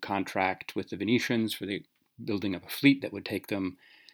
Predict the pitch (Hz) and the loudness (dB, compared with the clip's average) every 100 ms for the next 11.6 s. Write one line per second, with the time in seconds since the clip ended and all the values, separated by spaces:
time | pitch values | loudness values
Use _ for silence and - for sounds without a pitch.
0 | _ - 101 98 90 104 95 101 92 - | _ -4 0 0 2 2 2 0 -4 -4
1 | - 101 98 98 101 - 101 95 95 143 | -6 -6 -4 -4 -2 -2 -4 -4 0 8
2 | 151 147 139 131 - - - - - - | 10 12 10 8 0 -20 -20 -20 -20 -8
3 | - 127 - 127 120 117 - - 127 143 | 0 2 8 10 10 6 0 -4 6 8
4 | 131 - 120 117 113 113 113 104 107 101 | 8 6 4 4 4 0 0 0 0 0
5 | - 104 101 101 95 101 98 92 - - | 2 4 2 0 -2 -4 -4 -6 -14 -18
6 | - 107 98 104 104 107 101 98 98 _ | -4 -2 0 0 0 0 0 0 -2 _
7 | _ - - - _ _ _ _ - - | _ -20 -20 -20 _ _ _ _ -14 -10
8 | - - 147 - 131 123 117 110 101 - | 4 10 10 10 10 10 10 6 4 2
9 | - - 104 98 95 98 95 98 92 147 | 2 2 2 2 0 2 0 0 8 8
10 | 127 120 110 98 98 95 - 95 110 127 | 10 6 4 2 -2 -2 -2 2 6 6
11 | 123 117 113 110 107 | 8 6 6 8 6